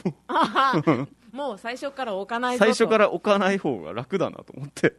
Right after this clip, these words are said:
Speaker 1: だからもう台風対策、今、一人暮らしになって死に楽です。
Speaker 2: あー。
Speaker 1: うん。
Speaker 2: まあ、実家とかだと、もうプランターとか。
Speaker 1: そうそうそうそうそう。
Speaker 2: なんか私、あれがちょっと苦手です。物干し竿。
Speaker 1: あー、
Speaker 2: 倒すやつ。
Speaker 1: 物干し竿。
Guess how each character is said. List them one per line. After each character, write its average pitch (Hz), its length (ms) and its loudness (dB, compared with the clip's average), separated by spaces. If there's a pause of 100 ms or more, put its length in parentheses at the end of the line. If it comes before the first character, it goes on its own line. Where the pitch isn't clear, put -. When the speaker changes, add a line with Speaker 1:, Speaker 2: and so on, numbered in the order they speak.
(880)
Speaker 1:
だ 156 80 0
か 160 140 -2
ら 127 60 2
も 110 160 -8
う - 20 -18
台 156 200 -6
風 160 200 -4
対 160 180 -6
策、 98 460 -10
今、 107 340 -6 (220)
一 - 60 -20
人 147 120 -4
暮 147 140 0
ら 143 60 0
し - 80 -16
に 95 80 -12
な 92 40 -12
っ - 60 -12
て - 60 -20
死 - 140 -14
に 135 100 -6
楽 127 180 -8
で - 60 -20
す。 - 180 -20
Speaker 2:
あ 214 1040 -4
ー。 123 40 -10
Speaker 1:
う 110 40 -8
ん。 101 240 -10
Speaker 2:
ま 254 80 -14
あ、 - 40 -14
実 294 360 -16
家 440 140 -8
と 453 120 -10
か 392 140 -8
だ 285 120 -8
と、 254 440 -2
も 233 100 -4
う 233 40 -10
プ 302 200 -8
ラ 392 160 -4
ン 403 140 -6
タ 349 320 -2
ー 349 40 -6
と 349 120 -8
か。 196 300 -4
Speaker 1:
そ 175 100 4
う 160 40 2
そ 175 120 2
う 156 40 4
そ 156 180 0
う - 20 -2
そ 143 140 -4
う 127 40 -2
そ 117 340 -6 (120)
う。 - 40 -16
Speaker 2:
な 240 40 -10
ん 226 40 -14
か 233 120 -12
私、 - 280 -10
あ 233 120 -6
れ 302 120 -6
が 311 120 -8
ち 339 80 -12
ょ 330 40 -6
っ - 20 -20
と 226 180 -6
苦 208 260 -8
手 220 100 -12
で 190 100 -10
す。 180 120 -14
物 262 320 -6
干 302 140 -8
し 277 200 -12
竿。 233 360 -6 (180)
Speaker 1:
あ 123 380 -2
ー、 - 0 -
Speaker 2:
倒 - 0 -
す 143 80 2
や - 20 2
つ。 - 40 2
Speaker 1:
物 156 100 2
干 160 180 0
し 165 160 -2
竿。 151 480 4